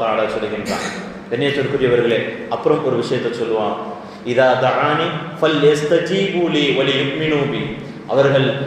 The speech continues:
என்னை கொண்டு நே-, ஈமான் கொண்டவர்களாக இருக்க வேண்டும், என்னை கொண்டு ஈமான் கொண்டவர்களாக இருக்க வேண்டும்,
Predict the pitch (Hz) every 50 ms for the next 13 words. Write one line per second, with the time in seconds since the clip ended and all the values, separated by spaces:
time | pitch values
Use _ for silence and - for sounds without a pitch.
0 | - - 113 117 127 139 143 151 151 143 - - - - 180 185 190 196 196 190
1 | 190 190 - - - - - - 110 117 127 143 151 165 170 - - - - -
2 | - - - - - 127 143 170 180 185 190 185 185 185 170 147 151 139 139 131
3 | 127 135 135 131 131 - - 123 123 123 - - 127 110 110 110 107 101 - -
4 | - - - - - - - 113 127 147 147 147 143 156 156 165 180 202 - -
5 | - - - - 131 160 175 180 180 180 180 180 170 151 147 147 143 139 131 135
6 | 135 135 135 131 135 127 123 123 123 127 123 117 117 120 117 117 113